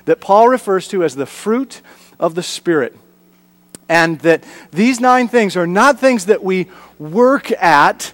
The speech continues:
at one at a time we want to improve ourselves with. These are things that are the result of having a genuine relationship with Christ. That when our tree is rooted in the person of Jesus, that then on our tree will show up these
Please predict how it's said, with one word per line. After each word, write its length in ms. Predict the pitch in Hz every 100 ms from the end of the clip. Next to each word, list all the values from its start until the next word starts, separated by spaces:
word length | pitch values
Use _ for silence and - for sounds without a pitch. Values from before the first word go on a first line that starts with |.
| _
at 160 | 160 180
one 240 | 185 233
at 80 | 247
a 60 | 247
time 320 | 214 196 196
we 80 | 196
want 260 | 185 185
to 80 | 180
improve 460 | 175 - 220 240 208
ourselves 460 | 175 - 160 143
with. 260 | 143 143 - - - -
These 280 | 190 285 294
are 120 | 320
things 400 | - 214 196 -
that 160 | 196
are 100 | 175
the 120 | 160 156
result 880 | 151 131 139 220 254 156 160 - - _ _ -
of 100 | 156
having 380 | 175 170 185 165
a 40 |
genuine 420 | 143 180 196 208
relationship 500 | 202 170 160 165 147
with 120 | 160
Christ. 400 | - 190 117 - _ - - -
That 100 | 180
when 120 | 202
our 140 | 202
tree 480 | 214 - - 285 240
is 180 | 170 135
rooted 640 | 147 160 214 247 262 277 - - -
in 140 | 175 165
the 80 |
person 580 | 147 - 233 254 - 277
of 100 | 254
Jesus, 640 | 175 208 170 131 135 - - _ _ _ _ _ _
that 160 | 175 202
then 160 | 196
on 260 | 190 240 262
our 200 | 254 247
tree 480 | - - 277 233 208
will 180 | 202
show 400 | 190 - 247 226
up 460 | 226 220 156 _ _ _ _
these 420 | 170 185 185 -